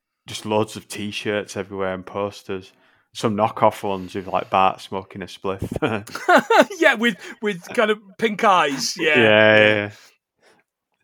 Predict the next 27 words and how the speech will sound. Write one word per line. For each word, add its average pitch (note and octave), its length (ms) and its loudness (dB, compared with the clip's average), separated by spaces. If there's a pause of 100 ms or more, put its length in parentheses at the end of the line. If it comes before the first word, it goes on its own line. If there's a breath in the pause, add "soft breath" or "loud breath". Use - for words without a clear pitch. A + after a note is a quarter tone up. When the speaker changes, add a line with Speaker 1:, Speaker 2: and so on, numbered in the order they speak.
(180)
Speaker 2:
Yeah, A2 240 -20
that D3+ 100 -18
all C3+ 160 -18
sounds, C3+ 480 -20 (380 soft breath)
God, D3 180 -6
that E3 100 -4
all E3+ 140 -4
sounds D#3 280 -10 (100)
oddly D#3+ 340 -6
familiar. C#3+ 720 -8
Yeah. C3 280 -18 (420 loud breath)
Um, E3+ 140 -14 (1400)
she, A3 500 -4
the, F3+ 220 -8
the G#3 80 -8
kid's G#3+ 300 -4
obviously F3+ 320 2
going E3 280 0
mad D#3 320 -2 (160)
in D3+ 140 -12
the C#3+ 100 -12
car, C#3+ 500 -4 (120)
um, B2+ 640 -8 (640 soft breath)
and, B2+ 220 -16 (140)
uh, B2 220 -12 (140)
and, B2 160 -20 (680)
uh, D3 80 -8